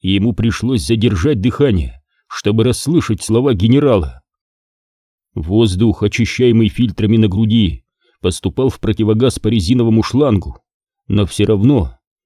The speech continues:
воздух оставлял на языке горький, пыльный привкус. Солдат знал, что этот воздух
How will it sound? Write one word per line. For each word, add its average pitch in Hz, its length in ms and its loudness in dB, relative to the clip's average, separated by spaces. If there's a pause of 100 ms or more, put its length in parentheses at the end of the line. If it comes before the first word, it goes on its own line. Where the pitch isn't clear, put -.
(100)
воздух 92 540 -2
оставлял 110 460 0
на 110 100 2
языке 107 460 0
горький, 98 600 -2 (380)
пыльный 123 380 2
привкус. - 640 -6 (920)
Солдат 95 540 -2
знал, 92 580 0 (340)
что - 260 -6
этот 110 320 0
воздух 104 640 -2